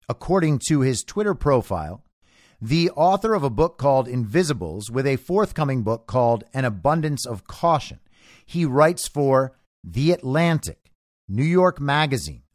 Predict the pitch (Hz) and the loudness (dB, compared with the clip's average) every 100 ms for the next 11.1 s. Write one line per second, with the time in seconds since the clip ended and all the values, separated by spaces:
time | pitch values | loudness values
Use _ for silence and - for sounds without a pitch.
0 | _ - 82 120 160 143 82 58 _ _ | _ -16 0 6 6 4 -2 -10 _ _
1 | - 113 131 160 180 208 196 160 127 113 | -6 -2 0 2 2 2 0 -2 0 0
2 | 113 104 - _ - 175 202 - - 226 | -2 -4 -10 _ -2 0 0 -4 -4 2
3 | 196 127 123 - _ _ - 76 123 160 | 4 4 0 -6 _ _ -20 -2 0 2
4 | 202 196 131 123 123 127 123 95 _ _ | 2 2 2 2 0 -2 -2 -6 _ _
5 | - 113 - - 151 143 - 165 147 - | -8 -6 -4 -2 0 -2 -2 0 0 -2
6 | - - _ _ _ _ - 120 139 131 | -12 -18 _ _ _ _ -6 -4 -2 -4
7 | 98 135 139 110 98 101 143 156 170 190 | -4 -4 -2 -2 -4 0 2 4 4 0
8 | - _ - 156 165 160 175 151 - 190 | -4 _ -6 2 2 4 0 -2 -4 -2
9 | - 151 127 127 - _ _ _ - - | 0 0 0 -2 -8 _ _ _ -8 2
10 | 170 185 190 - _ - 165 156 147 139 | 4 4 0 -14 _ 0 2 4 2 -2
11 | 117 | -6